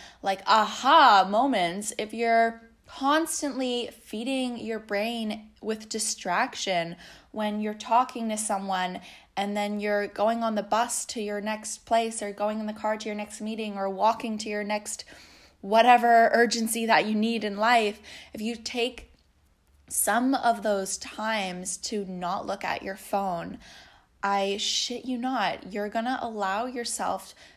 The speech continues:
to think outside the box and come up with new ideas or new strategies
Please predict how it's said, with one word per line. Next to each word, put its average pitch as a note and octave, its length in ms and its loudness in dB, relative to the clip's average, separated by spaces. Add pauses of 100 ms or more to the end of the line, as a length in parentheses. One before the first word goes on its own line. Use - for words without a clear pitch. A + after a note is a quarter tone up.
(120)
to A3 460 -4
think - 360 -12
outside B3+ 460 -4
the G#3 60 -6
box A3 500 -4
and G#3 180 -10
come A3+ 220 -6
up C4+ 140 -4
with B3+ 160 -8
new G#3+ 200 -4
ideas G3+ 720 -2
or G3+ 140 -8
new A3 160 -6
strategies G3+ 960 -6